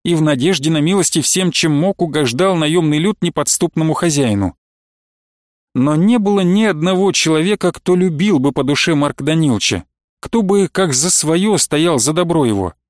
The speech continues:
кто бы рад был за него в огонь и в воду пойти. Между хозяином и наймитами не душевное было дело, не любовное, а корыстное, денежное. Одного только приказчика Марк Данилович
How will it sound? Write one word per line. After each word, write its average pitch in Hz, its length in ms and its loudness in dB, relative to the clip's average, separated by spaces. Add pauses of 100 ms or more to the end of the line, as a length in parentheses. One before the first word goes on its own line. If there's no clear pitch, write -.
(140)
кто - 220 -2
бы 165 140 0
рад 165 300 -2
был 151 200 2
за 147 140 0
него 165 260 0
в 127 80 -2
огонь 156 380 0
и 147 40 0
в 131 60 -2
воду 131 340 -2
пойти. 110 440 -4 (640)
Между 208 340 0
хозяином 175 720 0 (160)
и 156 80 -4
наймитами 165 720 0 (320)
не 160 160 0
душевное 175 640 0
было 160 240 0
дело, 110 320 -2 (320)
не 165 140 0
любовное, 147 680 0 (380)
а 135 100 -4
корыстное, 135 800 -2 (360)
денежное. 104 680 -2 (1120)
Одного 156 500 0
только 165 280 -2
приказчика 165 720 -2
Марк 160 280 -2
Данилович 165 680 -2